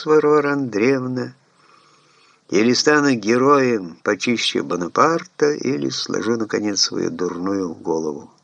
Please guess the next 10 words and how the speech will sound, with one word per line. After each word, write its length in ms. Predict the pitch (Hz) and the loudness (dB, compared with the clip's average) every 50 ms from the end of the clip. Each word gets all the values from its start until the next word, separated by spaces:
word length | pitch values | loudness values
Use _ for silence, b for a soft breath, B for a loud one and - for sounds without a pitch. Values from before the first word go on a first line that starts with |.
| _ b b b b b b b b b b b b b b b b b b b b b b b b b _ _ _ _ _ _ _ _ _ - | _ b b b b b b b b b b b b b b b b b b b b b b b b b _ _ _ _ _ _ _ _ _ -6
«Не 220 | 90 92 110 123 | -2 0 2 2
сложите», 760 | 120 - - 123 113 110 113 117 117 107 113 104 - - 101 | 2 2 2 2 4 6 6 4 4 2 0 -2 -2 -2 -2
ответила 600 | 98 - - 101 104 98 90 - 101 98 98 104 101 | -2 -2 -2 0 0 0 0 -2 -2 -2 0 0 0
она, 260 | 101 104 104 104 98 | 2 2 2 2 0
глядя 420 | 92 95 98 104 101 92 98 95 | 0 0 2 2 2 2 0 -2
на 120 | 92 95 98 | -4 -4 -4
генерала 520 | 95 101 95 98 98 104 107 101 101 98 | -4 -6 -4 0 2 2 2 2 2 0
с 160 | 92 - - | -2 -2 -2
искренним 540 | 139 139 135 - - 120 117 117 117 113 107 | -2 -2 -2 -2 -4 -4 -2 -2 -2 -2 -2
восхищением. 960 | 104 104 98 - - - 101 90 - - - - 92 95 90 82 85 76 - | -2 -2 -2 -4 -6 -6 -6 -6 -4 -4 -2 -2 -2 -2 -4 -6 -10 -14 -18